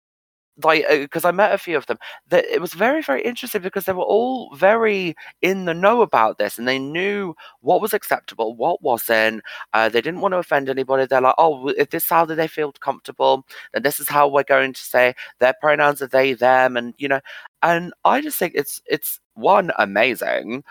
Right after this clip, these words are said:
and two, it's, it's really nice to see that kids are actually a lot more on board with it than we were at school, because, I mean, I mean,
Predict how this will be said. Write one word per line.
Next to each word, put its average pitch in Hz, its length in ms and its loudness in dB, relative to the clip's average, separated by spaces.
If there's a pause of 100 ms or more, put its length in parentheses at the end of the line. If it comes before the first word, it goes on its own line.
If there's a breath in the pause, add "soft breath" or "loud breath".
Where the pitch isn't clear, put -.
(240 loud breath)
and 151 440 0 (180)
two, 170 560 0
it's, - 540 0
it's - 320 -2 (320)
really 185 340 0
nice 175 360 0
to 143 120 -6
see 156 300 0
that 104 380 0
kids 147 300 -2
are 135 140 2
actually 110 480 -2
a 107 80 -2
lot 113 200 2
more 139 300 -2
on 117 80 -12
board 117 360 -2
with 101 140 -6
it 95 200 2 (100)
than 104 460 -2 (120)
we 110 280 -2
were 101 140 -4
at - 80 -8
school, 95 280 -6
because, 98 380 -2
I 101 80 2
mean, 101 320 -6 (440 loud breath)
I 113 100 4
mean, 107 360 0